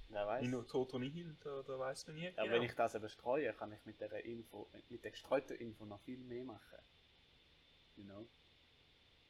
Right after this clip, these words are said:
Speaker 2: Du kannst mich eigentlich für die Zukunft, äh, darauf programmieren, immer eine Corporate, ähm, Zusammenstellung zu erwarten und mich dann nicht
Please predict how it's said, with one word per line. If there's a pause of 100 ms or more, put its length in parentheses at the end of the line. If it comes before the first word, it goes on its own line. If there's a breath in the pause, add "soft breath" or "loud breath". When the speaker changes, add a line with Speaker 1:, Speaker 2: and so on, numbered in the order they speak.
(300)
Speaker 2:
Du
kannst
mich (100)
eigentlich (120)
für
die
Zukunft,
äh, (420)
darauf (100)
programmieren,
immer
eine
Corporate, (840)
ähm, (1300)
Zusammenstellung
zu
erwarten
und
mich
dann
nicht